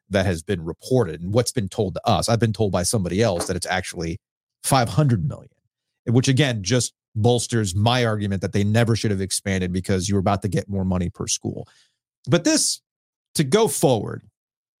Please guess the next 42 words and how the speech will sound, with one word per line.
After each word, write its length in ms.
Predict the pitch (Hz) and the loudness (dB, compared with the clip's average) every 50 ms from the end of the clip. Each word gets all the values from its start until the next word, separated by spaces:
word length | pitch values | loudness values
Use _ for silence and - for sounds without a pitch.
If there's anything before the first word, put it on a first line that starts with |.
| _ _ _ _ _ _ _ _ _ _ _ _ - | _ _ _ _ _ _ _ _ _ _ _ _ -2
totally 300 | - 202 208 185 175 165 | 2 2 4 4 4 4
understand 380 | 156 139 120 - - 135 127 | 4 2 2 0 0 0 0
where 60 | 117 - | 0 -2
Florida 280 | - - 117 107 107 | 0 0 0 0 0
State 140 | - - 101 | 0 -2 -4
is 100 | 92 - | -4 -4
coming 220 | - 123 113 113 107 | -2 -2 -2 -2 0
from. 300 | - 117 113 110 104 101 - _ _ - | 0 0 0 0 -2 -4 -8 _ _ -2
I 180 | 123 135 147 | 0 2 2
would 120 | 151 143 127 | 2 2 2
have 80 | 123 | 0
done 100 | 117 107 | 0 0
the 80 | 107 101 | -2 -2
same 240 | - - 95 90 90 | -2 -2 -2 -4 -4
thing. 340 | - 92 85 80 80 90 - _ _ _ _ _ _ _ _ _ | -6 -8 -8 -8 -10 -12 -14 _ _ _ _ _ _ _ _ _
But 120 | - 127 | 2 2
if 100 | 120 113 | 4 4
I'm 160 | 165 170 185 170 | 2 2 2 2
the 200 | 160 143 139 139 | 2 4 4 4
A 40 | |
C 200 | 131 - - 107 | 2 2 0 -2
C, 440 | 101 - - 127 113 107 101 98 95 _ _ - | -2 -2 -2 0 0 -2 -2 -4 -6 _ _ -2
now 320 | 113 113 113 117 117 113 | 0 2 2 2 2 2
I 100 | 107 101 | 0 0
fight 300 | 92 - 92 85 82 - | 0 -2 -2 -4 -4 -6
back. 320 | - - - - - _ _ _ _ _ _ _ _ _ _ _ _ _ | -8 -8 -10 -10 -10 _ _ _ _ _ _ _ _ _ _ _ _ _
And 80 | 123 123 | 2 2
if 100 | 123 - | 4 4
I'm 180 | - 190 220 208 | 2 2 2 0
the 240 | 190 170 160 147 | 0 0 0 0
A 40 | 143 | 0
C 240 | 135 - 131 110 104 | -2 -2 -4 -6 -4
C, 420 | - - - 101 87 - - 117 - _ _ _ _ _ _ _ _ _ _ _ _ _ _ _ | -4 -4 -4 -4 -6 -8 -10 -14 -18 _ _ _ _ _ _ _ _ _ _ _ _ _ _ _
if 120 | 117 113 143 | 0 2 2
I'm 200 | 151 175 180 165 | 2 2 2 2
Jim 220 | 127 147 143 139 | 2 2 2 2
Phillips, 340 | 101 - 131 113 87 - - | 2 0 0 0 0 -2 -2
if 80 | 107 - | 0 2
I'm 160 | - 143 143 | 4 4 4
doing 340 | 110 117 151 147 147 139 131 | 4 6 6 6 4 2 0
this 160 | 127 120 - | 0 -2 -2
correctly, 640 | - - 120 101 104 98 95 - 98 87 - - - | -2 0 0 0 2 0 -2 -4 -10 -12 -12 -14 -16